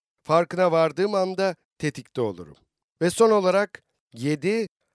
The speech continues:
aile tarihçesinde intiharların ya da doğal olmayan ölümlerin olması. Bütün bunlar lanetin kendini belli edişi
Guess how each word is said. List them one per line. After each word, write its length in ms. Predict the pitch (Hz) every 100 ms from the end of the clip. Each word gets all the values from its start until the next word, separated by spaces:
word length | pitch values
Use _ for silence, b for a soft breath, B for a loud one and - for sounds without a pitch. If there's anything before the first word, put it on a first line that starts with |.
| _ 151
aile 400 | 143 139 151 202
tarihçesinde 1000 | 196 160 151 - 151 - 151 143 180 160 _ _
intiharların 880 | 147 147 143 147 139 131 123 175 165 _ -
ya 140 | 143
da 180 | 160 123
doğal 280 | 127 160 190
olmayan 500 | 190 196 170 160 180
ölümlerin 580 | 156 131 135 123 117 104
olması. 580 | 98 92 87 - - _ _ _ _ _ _
Bütün 340 | 156 - 294 202
bunlar 380 | 139 135 180 _ _ _
lanetin 500 | 127 143 160 156 196
kendini 540 | 180 143 139 147 156 117
belli 340 | 120 135 180
edişi 480 | 175 120 - 123